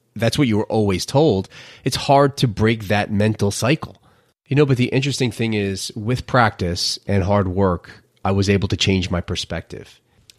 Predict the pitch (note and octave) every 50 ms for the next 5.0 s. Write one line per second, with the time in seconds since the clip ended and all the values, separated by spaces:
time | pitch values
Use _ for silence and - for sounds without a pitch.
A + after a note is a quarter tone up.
0 | - B2 C3+ D3+ D#3+ - - C#3 D#3+ D#3+ C3 - E3 F3 D3+ G2 F#2+ G#3 - A2
1 | A2+ A#2 A#2+ - - B2 A2+ G2 G2+ A2+ G#2+ - _ _ _ _ _ - A#2+ G#2
2 | G#2+ C3 C#3 - - - F#2+ F2+ F2+ F#2 F2 G2+ F#2+ - G2+ G2 F#2+ - - -
3 | - - - - - - - - G#2+ A2+ G#2 A#2 C3+ D3 B2+ G#2+ G2 G2 F#2+ F#2+
4 | G2 G2 - - _ - - _ _ _ - G#2+ A#2 G#2+ G2 F#2+ F#2 - _ _